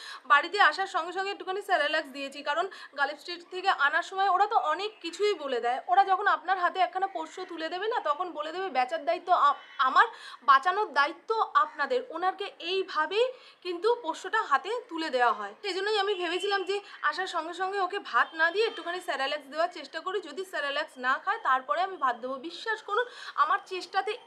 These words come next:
একটুও ঘাটতি ছিল না, কিন্তু কি করব বলুন, বাঁচাতে পারলাম না। এখানে আমার দোষ নেই। এবার যদি বারবার কিছু মানুষ আমাকে দোষারোপ করেন, আমাকে একটা টাইমে কি হয়েছিল বলুন তো,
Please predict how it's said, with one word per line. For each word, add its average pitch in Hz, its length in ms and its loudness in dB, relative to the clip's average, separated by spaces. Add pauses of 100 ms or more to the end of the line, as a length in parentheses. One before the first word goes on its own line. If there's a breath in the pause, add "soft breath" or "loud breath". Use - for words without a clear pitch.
(140)
একটুও 440 460 6
ঘাটতি 330 360 0
ছিল 277 260 -6
না, 233 140 -4
কিন্তু 466 360 -2
কি 415 100 0
করব 277 320 2
বলুন, 285 320 -4
বাঁচাতে 269 340 0
পারলাম 254 340 0
না। 277 320 -6
এখানে 440 260 -2 (100)
আমার 403 340 4
দোষ 294 200 -10
নেই। 269 120 -4
এবার 392 200 -6
যদি 403 180 -6
বারবার 277 400 6 (540 loud breath)
কিছু 427 280 2
মানুষ 359 480 6
আমাকে 359 340 0
দোষারোপ 381 460 0
করেন, 359 220 6
আমাকে 311 300 -2
একটা - 460 -6
টাইমে 415 320 0
কি 403 160 -2
হয়েছিল 359 380 -2
বলুন 381 280 0
তো, 466 180 0